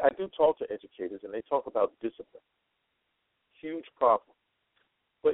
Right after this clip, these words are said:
here's a group of children that have less of a disciplinary problem. That's the readers. The readers. The average African-American household does not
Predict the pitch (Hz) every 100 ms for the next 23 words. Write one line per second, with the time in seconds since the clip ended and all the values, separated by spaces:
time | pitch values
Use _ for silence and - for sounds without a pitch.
0 | - 254 294 - 113 139 156 - 113 -
1 | - 147 123 92 92 _ _ - 104 110
2 | 104 104 113 - 110 113 156 - - 98
3 | 92 85 - 87 - _ _ _ _ 143
4 | 123 - 143 120 147 202 170 95 73 -
5 | _ _ _ _ _ _ _ _ _ _
6 | _ _ _ _ _ _ _ _ _ _
7 | _ 104 98 143 190 131 - _ _ _
8 | _ _ _ _ _ _ _ _ _ _
9 | _ _ _ _ 247 - 139 156 165 196
10 | 190 - _ 113 123 - - 151 143 131
11 | 127 131 - 127 120 123 135 - 90 90
12 | 92 - _ _ _ _ _ 117 104 110
13 | 123 175